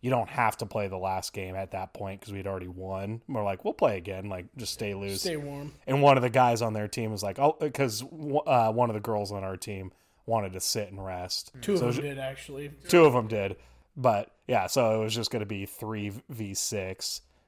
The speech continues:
Speaker 1: And so one of the guys was like, "I'll play on your team." Instantly, Nigel hits him with a perfect set, and he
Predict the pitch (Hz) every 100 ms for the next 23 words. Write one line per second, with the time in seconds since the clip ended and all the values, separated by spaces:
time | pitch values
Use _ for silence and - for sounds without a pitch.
0 | _ 107 - 101 95 104 98 95 101 95
1 | 98 98 95 123 208 147 107 98 90 113
2 | 104 - _ _ _ _ 170 151 - 147
3 | 143 127 123 127 123 120 135 139 123 107
4 | - 123 113 110 - 117 113 113 117